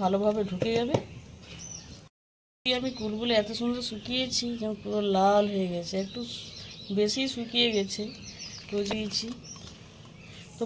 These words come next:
প্রত্যেকটা আমি এইভাবে ফাটিয়ে নিচ্ছি। ফাটানো হয়ে গেছে, এখন জল আমার গরম ফুটছে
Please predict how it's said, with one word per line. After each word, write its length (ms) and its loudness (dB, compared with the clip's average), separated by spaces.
প্রত্যেকটা 500 4
আমি 120 8
এইভাবে 340 4
ফাটিয়ে 340 2
নিচ্ছি। 300 -4
ফাটানো 420 4
হয়ে 220 8
গেছে, 240 8
এখন 140 2
জল 160 6
আমার 140 2
গরম 200 2
ফুটছে 380 0